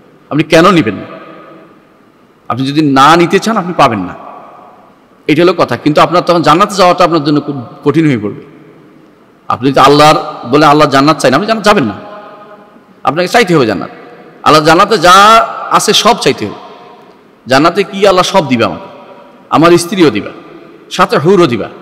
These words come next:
তখন এই যে ঈর্ষাটা আপনার স্ত্রী আছে, ঈর্ষাটা থাকবে না। যে ঈর্ষার কারণে একে অপরকে আপনি মনে করতেছেন যে আপনার স্ত্রীর বিরুদ্ধে একজন দাঁড়াবে কেন, সেই সময় আপনি যে পাচ্ছেন এখন, আপনি জান্নাতে যেতে পারছেন না, তো এটা চিন্তা করেন। আপনার স্ত্রী যদি জান্নাতি হয়, তাহলে সেও চাইবে যে আরও মানুষ আসুক,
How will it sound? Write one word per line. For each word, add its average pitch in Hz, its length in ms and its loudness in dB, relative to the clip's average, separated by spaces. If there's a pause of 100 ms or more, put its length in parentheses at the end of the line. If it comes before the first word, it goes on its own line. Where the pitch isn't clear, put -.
(160)
তখন 208 260 0
এই 226 140 4
যে 254 100 0
ঈর্ষাটা 233 420 2
আপনার 185 220 2
স্ত্রী 156 200 0
আছে, 143 160 0
ঈর্ষাটা 156 240 0
থাকবে 120 260 -2
না। 95 60 -6 (880)
যে 147 120 2
ঈর্ষার 254 380 2
কারণে 127 460 2 (180)
একে 151 220 0
অপরকে 160 320 0
আপনি 151 240 2
মনে 147 160 2
করতেছেন 143 340 -4
যে 151 60 4
আপনার 131 260 0
স্ত্রীর 127 220 -4
বিরুদ্ধে 131 280 -2
একজন 127 200 0
দাঁড়াবে 123 280 2
কেন, 113 180 -4 (500)
সেই 190 180 2
সময় 190 280 0
আপনি 185 260 0
যে 190 120 2
পাচ্ছেন 180 400 0
এখন, 160 320 0 (120)
আপনি 156 160 0
জান্নাতে 233 280 2
যেতে 175 140 0
পারছেন 180 260 -4
না, 214 80 -4
তো - 120 -10
এটা 135 180 -4
চিন্তা 180 220 -4
করেন। 95 160 -8 (580)
আপনার 233 460 0
স্ত্রী 233 200 -2
যদি 240 140 0
জান্নাতি 208 420 2
হয়, 104 140 -6 (540)
তাহলে 190 140 2
সেও 247 320 4
চাইবে 233 340 2
যে 214 80 2
আরও 196 200 4
মানুষ 151 260 0
আসুক, - 180 -12